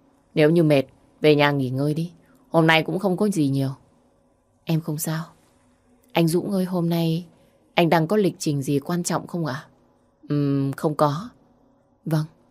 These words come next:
em cảm ơn." Ngày hôm ấy cuối cùng tôi cũng tan làm. Tôi vội vã về nhà.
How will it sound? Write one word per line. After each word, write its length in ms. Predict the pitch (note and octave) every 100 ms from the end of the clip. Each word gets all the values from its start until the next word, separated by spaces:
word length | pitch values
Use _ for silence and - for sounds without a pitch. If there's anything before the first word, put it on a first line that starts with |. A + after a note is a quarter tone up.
| _ _ -
em 180 | F3 E3
cảm 200 | D3+ C#3+
ơn." 200 | D3 D#3+ _ _ _ _ _ _ _ _ _ _ _ _ _ _ _ _ -
Ngày 140 | D3+
hôm 240 | C#3+ D3+
ấy 140 | D3+ D3
cuối 240 | - D3+
cùng 380 | D#3 D3+ C3+ B2+ C#3 -
tôi 160 | D#3
cũng 180 | D#3 -
tan 220 | F3 D#3+
làm. 280 | C#3 C3 B2 - _ _ _ -
Tôi 120 | F3
vội 240 | D#3 D3+
vã 240 | D3+ D#3 G3
về 140 | D#3 B2+
nhà. 340 | B2+ B2+